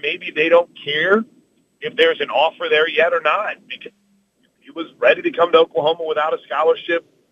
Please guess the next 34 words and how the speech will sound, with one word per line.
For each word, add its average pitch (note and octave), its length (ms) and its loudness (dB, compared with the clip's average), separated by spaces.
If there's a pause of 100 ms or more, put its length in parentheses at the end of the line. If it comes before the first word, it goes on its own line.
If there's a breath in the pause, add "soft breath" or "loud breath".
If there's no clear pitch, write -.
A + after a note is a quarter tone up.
(160)
in D#3+ 80 -4
the D3+ 80 0
first A3 340 2
place. - 200 -18 (920)
So, G#3 80 -2
yeah, - 160 4
I - 20 -2
mean, D3 220 -6
uh, C3+ 80 2 (480)
I, C3 280 -8
I, D#3 140 0 (280)
I D3 60 -2
think A#3 220 2
the D3+ 160 -12
idea C#3 540 2
of B2 120 -2
something C3+ 280 -6
like A#2+ 240 -4
that, C3 200 -2
Josh, A2 400 -2
is A#2 140 -16
the A#2+ 120 -4
accusation B2 640 -8
of, A2+ 80 -8
like, A#2 180 0
a A#2 40 -8
Pac-Man B2 540 -2
showing C3 360 0
up. C3+ 240 0 (520)
But B2+ 140 -4
I B2+ 80 6
just, C#3+ 240 -4
I C#3 100 -2
don't, D#3 320 2